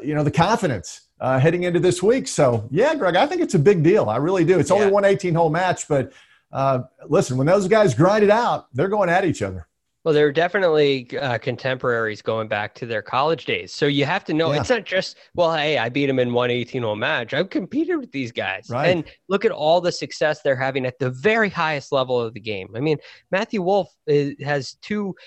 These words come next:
Speaker 2: top five finishes in the two majors that he's played in, and
Speaker 1: <laughs>
Speaker 2: Collin Morikawa has won a major, and Viktor Hovland has been far from a slouch himself. So, uh, it, it's very, very interesting to see what they do. Um,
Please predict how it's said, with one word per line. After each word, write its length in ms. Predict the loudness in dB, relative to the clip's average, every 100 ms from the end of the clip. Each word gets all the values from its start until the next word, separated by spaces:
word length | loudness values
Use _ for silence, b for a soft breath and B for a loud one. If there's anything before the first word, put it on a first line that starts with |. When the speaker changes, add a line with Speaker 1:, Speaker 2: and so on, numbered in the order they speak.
| _
Speaker 2:
top 200 | -6 -6 -2
five 240 | -2 -2
finishes 520 | -2 -2 -2 -6 -8 -8
in 80 |
the 80 | -8
two 200 | -6 -4
majors 460 | -2 -2 -4 -6 -4
that 120 | -6
he's 140 | -6 -8
played 320 | -2 0 -2
in, 160 | -4
and 120 | -6 -4
Speaker 1:
<laughs> 0 |
Speaker 2:
Collin 240 | -2 -2
Morikawa 400 | -2 -4 -2 0
has 120 | 0
won 320 | -4 -4 -4 -4
a 60 |
major, 420 | -6 -6 -10 -16 -20 _ _ _
and 180 | -4 0
Viktor 240 | -2 -2
Hovland 380 | 0 0 2 0
has 100 | -2
been 340 | 0 0 0 -4
far 200 | -2 0
from 180 | 0 -6
a 60 | -8
slouch 480 | -4 -2 -2 -4 -12
himself. 460 | -18 -10 -8 -8
So, 280 | -6 -4 -4 b b b -8
uh, 240 | -4 -4 -2
it, 200 | -4 -6
it's 360 | -12 -18 -18 0
very, 320 | 2 2 2
very 340 | 2 2 0
interesting 400 | -4 -6 -8 -6
to 60 | -8
see 240 | -10 -8
what 140 | -8 -8
they 160 | -8 -8
do. 380 | -10 -12 -12 -12
Um, 260 | -10 -10